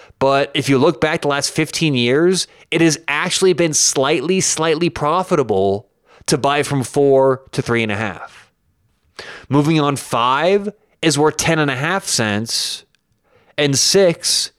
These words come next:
is worth ten and a half cents. So four, five, and six are the only three numbers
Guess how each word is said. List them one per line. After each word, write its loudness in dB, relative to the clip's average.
is 0
worth 2
ten -2
and 0
a -2
half -4
cents. -4
So 2
four, 4
five, -2
and -2
six 2
are 4
the -2
only 2
three 0
numbers -2